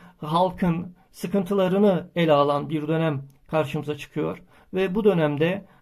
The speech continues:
e, yapıtlar, romanlar oluşturuluyor. E, sanatçılar olarak da Yaşar Kemal, Orhan Kemal, Kemal Tahir, Sabahattin Ali,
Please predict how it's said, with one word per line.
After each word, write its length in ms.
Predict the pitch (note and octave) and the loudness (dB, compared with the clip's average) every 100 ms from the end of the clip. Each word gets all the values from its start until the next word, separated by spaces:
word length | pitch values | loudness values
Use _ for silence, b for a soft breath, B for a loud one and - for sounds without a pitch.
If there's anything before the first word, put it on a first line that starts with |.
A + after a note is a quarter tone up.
| - | -6
e, 120 | D#3 | -2
yapıtlar, 640 | D#3 F3 - - F#3+ F3 | 0 -2 -4 -4 0 2
romanlar 540 | D3 E3+ E3 E3 E3 C#3+ | 2 2 2 2 2 0
oluşturuluyor. 880 | C3+ C3+ C3+ - D3 D3+ F#3+ - - b b b | -2 -6 -8 -12 -10 -6 -6 -8 -16 b b b
E, 160 | E3+ D#3 | -10 -6
sanatçılar 580 | C#3+ A3 A#3+ A#3 A3+ A3 | -2 0 0 2 4 6
olarak 400 | G#3+ G#3+ G#3 - | 6 6 2 4
da 340 | G#3+ G3+ - E3+ | 6 6 4 -2
Yaşar 360 | E3+ G3+ F#3+ | -2 2 0
Kemal, 360 | F#3+ F3+ D#3 D#3 - _ _ _ _ | 2 4 4 2 -8 _ _ _ _
Orhan 360 | F#3 F#3 F3+ F3+ | -2 2 2 0
Kemal, 360 | F3 D3+ C#3 - _ _ _ - | 0 -2 -4 -6 _ _ _ -4
Kemal 420 | F3 F3 F3 F3 | 2 4 4 2
Tahir, 540 | E3 D#3 C#3+ C#3+ - _ b b b | 2 2 0 -6 -10 _ b b b
Sabahattin 600 | - F3+ E3+ F3 F3+ E3+ | -4 0 0 0 0 0
Ali, 420 | D#3+ C#3+ C#3 | 0 -2 -6